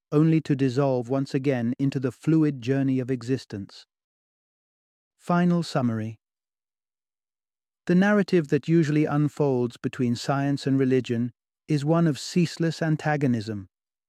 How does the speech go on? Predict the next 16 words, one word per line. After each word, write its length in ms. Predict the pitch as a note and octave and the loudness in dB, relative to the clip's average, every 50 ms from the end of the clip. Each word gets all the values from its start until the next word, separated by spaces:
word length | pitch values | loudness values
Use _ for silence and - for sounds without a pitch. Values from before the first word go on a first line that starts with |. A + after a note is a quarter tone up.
| _ _ _ _ | _ _ _ _
a 80 | D3+ - | -8 -2
chronicle 600 | - F3+ E3+ E3 D#3 C#3 - - A2 G#2+ G#2+ - - | 0 2 2 4 4 2 0 -2 -4 -6 -6 -8 -4
punctuated 680 | - D#3 D#3+ D3 - D3 C3 C3 B2+ A#2+ - C3+ B2 | 0 0 0 0 0 0 0 0 0 0 -2 -4 -2
with 180 | A#2+ C3 B2 - | -2 -2 -2 -2
disputes 720 | - C3+ - - - - D#3+ C3+ B2 A#2+ - - - - - | -4 -6 -6 -6 -2 0 0 0 0 -2 -6 -14 -20 -12 -4
and 160 | C3+ C3 A#2 | -4 -2 0
discord. 580 | D3 C#3+ - - - - A#2 G#2+ G2 G2 - - _ _ _ _ _ _ _ _ _ _ _ _ _ _ _ _ _ | 0 -2 -2 -4 -6 -6 -6 -6 -6 -10 -14 -20 _ _ _ _ _ _ _ _ _ _ _ _ _ _ _ _ _
Yet, 340 | C#3 D#3 E3+ E3 D#3+ - - _ _ _ _ _ _ _ _ _ | 0 0 0 0 -2 -6 -12 _ _ _ _ _ _ _ _ _
if 160 | - F3+ D#3+ | -2 0 2
we 100 | F3 E3 | 2 0
sift 340 | - - - G3+ G3+ - _ | 0 2 2 2 2 2 _
through 320 | - - - F3+ F3 E3+ D#3 | -10 -2 2 2 4 4 4
the 140 | D#3 D#3 | 4 2
annals 360 | C#3+ D3 D#3 D#3+ D#3 D3+ C3+ D#3 | 2 2 2 2 2 2 0 -2
of 120 | B2+ - | -4 -4
time, 520 | - - C#3+ C3 A#2+ A2+ G#2+ G#2 G#2+ A2 | -4 -2 -2 -2 -2 -2 -4 -6 -8 -10